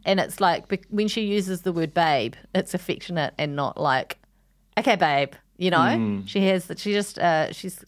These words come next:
Speaker 2: She's not sneering.
Speaker 1: She's not sneering. Um, but then,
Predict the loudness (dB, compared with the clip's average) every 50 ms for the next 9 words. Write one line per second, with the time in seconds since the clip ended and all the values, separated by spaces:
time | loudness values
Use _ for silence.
0 | _ -18 -12 -6 -6 -6 -4 -4 -4 -2 0 2 2 2 0 -2 -4 -4 -4 -2
1 | 0 0 0 0 -2 -4 -2 -2 0 0 0 0 -2 -2 -6 -8 -12 -18 -20 -20
2 | -20 _ _ _ -2 0 2 2 0 -2 -2 -2 -2 -2 -2 -4 -2 0 2 2
3 | 2 2 2 2 2 0 -2 -4 -6 -6 -8 -8